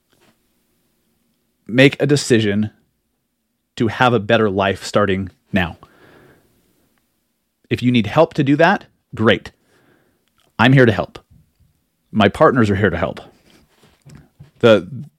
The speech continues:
the mentors that I have that are above me that I'm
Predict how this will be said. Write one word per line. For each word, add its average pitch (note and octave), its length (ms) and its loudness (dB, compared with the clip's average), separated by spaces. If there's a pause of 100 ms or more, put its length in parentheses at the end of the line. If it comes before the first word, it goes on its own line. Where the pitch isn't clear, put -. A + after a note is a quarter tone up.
the A#2+ 140 -6
mentors C3+ 440 -4
that A#2+ 120 -8
I C3+ 140 0
have A#2 260 -6
that G#2+ 120 -4
are G#2+ 100 -2
above A2+ 400 -2
me B2+ 260 -6
that F#2+ 180 -8
I'm B2 400 -6